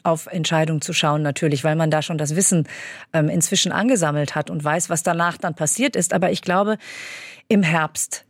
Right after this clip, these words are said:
sind wir nicht ko-, als Gesellschaft hat die Politik nicht konsequent genug, äh, Maßnahmen erlassen,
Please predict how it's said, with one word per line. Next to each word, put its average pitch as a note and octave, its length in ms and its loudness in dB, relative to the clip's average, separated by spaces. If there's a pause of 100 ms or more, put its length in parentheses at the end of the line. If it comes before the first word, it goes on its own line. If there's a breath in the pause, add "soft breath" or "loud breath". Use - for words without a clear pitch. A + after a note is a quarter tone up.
(380)
sind F#3+ 300 2
wir G3 100 2
nicht G3 520 2 (240)
ko-, - 120 -8
als - 340 0
Gesellschaft F#3+ 880 2
hat G#3 140 0
die A3+ 60 2
Politik F#3+ 560 0
nicht G#3 280 2
konsequent G#3 1000 0 (100)
genug, G3 580 4 (460 loud breath)
äh, F3 160 4
Maßnahmen F3+ 600 0
erlassen, F3 540 0